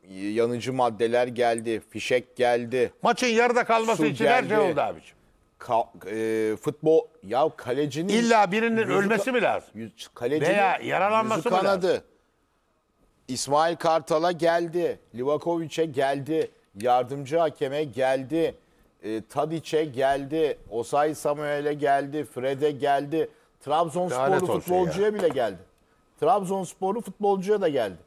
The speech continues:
Speaker 2: Ne o, futbol oynuyoruz da keyif alacağız. Fener Galatasaray şampiyonluğa gidiyor. Alın şampiyonluğunuz sizin olsun.
Speaker 1: Ya hocam, şu görüntüye bak ya, şuralara bak.
Speaker 2: Ya bu ne ya? Maçı seyredenler, ya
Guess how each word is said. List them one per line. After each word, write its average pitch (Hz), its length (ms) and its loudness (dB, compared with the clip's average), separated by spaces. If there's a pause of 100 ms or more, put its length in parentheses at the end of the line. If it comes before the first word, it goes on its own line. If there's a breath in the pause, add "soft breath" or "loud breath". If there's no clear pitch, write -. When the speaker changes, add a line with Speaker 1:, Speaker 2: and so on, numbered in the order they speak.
(320)
Speaker 2:
Ne 147 80 -2
o, 107 160 2
futbol 110 380 -2
oynuyoruz 82 520 -4
da 80 80 -4
keyif 98 340 -8
alacağız. 80 520 -4 (520 soft breath)
Fener 107 280 -2
Galatasaray 87 540 -2
şampiyonluğa 104 600 -2
gidiyor. 82 340 -8
Alın 139 180 0
şampiyonluğunuz 110 760 -4
sizin 95 240 -14
olsun. 85 200 -2
Speaker 1:
Ya 135 60 6
hocam, 170 240 2
şu 131 220 -2
görüntüye 139 500 2
bak 151 200 2
ya, 131 100 2
şuralara 165 460 4
bak. 131 120 2 (360)
Speaker 2:
Ya 98 260 -6
bu 117 80 -4
ne 147 60 0
ya? 147 240 4
Maçı 120 300 -4
seyredenler, 156 600 0 (640)
ya 151 320 2